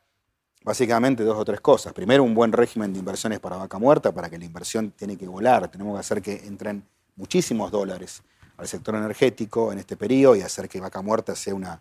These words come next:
una fuente de crecimiento, de generación de exportaciones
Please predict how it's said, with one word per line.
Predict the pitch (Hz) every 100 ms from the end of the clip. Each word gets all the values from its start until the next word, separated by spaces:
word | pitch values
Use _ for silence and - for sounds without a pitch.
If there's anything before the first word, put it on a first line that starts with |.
| _ _ _ _ _ _
una | - 98
fuente | - 120 117
de | 104
crecimiento, | - 90 - 98 120 135 135 113
de | 98
generación | 98 - 104
de |
exportaciones | 110 - - 104 - 156 180 -